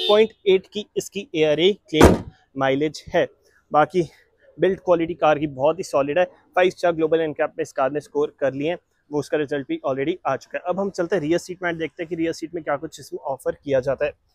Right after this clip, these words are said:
ये guys इस car का back door कुछ इस तरह का आपको ये पूरा देखने को मिलेगा। Black color के अंदर ही आपको single tone में पूरा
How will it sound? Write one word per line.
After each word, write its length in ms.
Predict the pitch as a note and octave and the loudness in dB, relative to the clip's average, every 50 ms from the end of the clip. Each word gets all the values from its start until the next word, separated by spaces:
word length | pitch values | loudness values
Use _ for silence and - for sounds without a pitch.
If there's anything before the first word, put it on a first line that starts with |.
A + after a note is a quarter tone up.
| _ _ - - - - - | _ _ -12 -12 -10 -4 2
ये 120 | F3+ G#3+ A3+ | 2 2 4
guys 180 | G#3+ G#3+ F#3+ G#3+ | 4 2 2 2
इस 120 | G3+ - | 0 0
car 220 | - - E3 E3 D3+ | 2 0 0 2 2
का 100 | - E3+ | -2 -4
back 300 | C#3+ B2+ C#3 C#3 C3+ C3 C3+ | 0 2 2 2 2 0 -2
door 200 | C#3+ F3+ G3 F#3+ - _ _ | 0 0 0 0 -4 _ _
कुछ 180 | - E3+ - - - | -10 -10 -10 -8 -12
इस 120 | E3+ - - | -12 -10 -6
तरह 160 | - D#3+ D3+ D3 | -4 -4 -2 0
का 100 | D3 C#3+ | 0 -2
आपको 180 | C3 - D3 | -2 -2 -6
ये 60 | C#3+ C#3+ | -6 -6
पूरा 240 | - - C#3+ C#3+ C#3 | -6 -6 -4 -4 -4
देखने 280 | C3+ C3+ B2+ - C3+ | -6 -8 -10 -10 -8
को 60 | C3 | -4
मिलेगा। 220 | D3 D#3+ F#3+ F#3+ F#3 | -2 -2 0 -2 -2
Black 280 | D3 B2+ C#3 C#3 C#3+ - _ | -4 -4 -6 -4 -6 -6 _
color 200 | - D#3+ F#3 G3 | -4 -2 -2 -2
के 120 | - - F3 | -2 -2 -4
अंदर 160 | D#3+ D#3 D#3+ | -4 -2 -2
ही 60 | D#3+ D#3 | -2 -2
आपको 200 | C#3+ _ - D#3 | -2 _ -6 -14
single 320 | - - D3+ C#3 C#3 C#3+ | -12 -8 -4 -2 -2 0
tone 160 | C3+ D3+ D3 C#3+ | 0 0 -2 -2
में 120 | C#3+ C3 | -2 -6
पूरा 200 | C#3 C#3 C3 B2+ | -6 -4 -4 -4